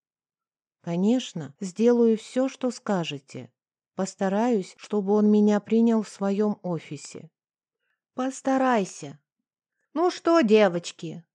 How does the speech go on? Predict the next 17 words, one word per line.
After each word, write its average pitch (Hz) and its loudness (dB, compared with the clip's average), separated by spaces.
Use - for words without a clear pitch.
будем 277 2
брать 220 2
Лысого, 202 2
пока 196 -2
тёпленький, 156 -6
ухмыльнулась 170 -6
Рима 202 -2
и 196 -4
провела 180 -4
ногтем 185 -4
по 180 -8
лицу 175 -6
мужчины, 220 -2
стоящего 175 -6
рядом 160 -6
с - -16
Лысым. 147 -12